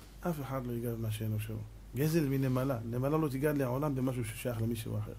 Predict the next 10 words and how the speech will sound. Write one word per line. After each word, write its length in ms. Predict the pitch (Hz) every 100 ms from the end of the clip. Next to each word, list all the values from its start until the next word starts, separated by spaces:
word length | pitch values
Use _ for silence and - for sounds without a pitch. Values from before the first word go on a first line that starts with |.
| - - - - - - - - - -
לפחות 380 | - 143 147 - - - -
נלמד 500 | 127 123 127 127 147
מבעלי 380 | 147 139 131 135
החיים. 320 | 139 - 143 - - - - - - - - - - - - - - - -
כל 100 | -
אחד 220 | 147 - 143
ואחד 260 | 127 120 135
מאיתנו, 400 | 123 113 135 123
רבותיי, 360 | 120 110 127
ידע. 280 | 117 110 107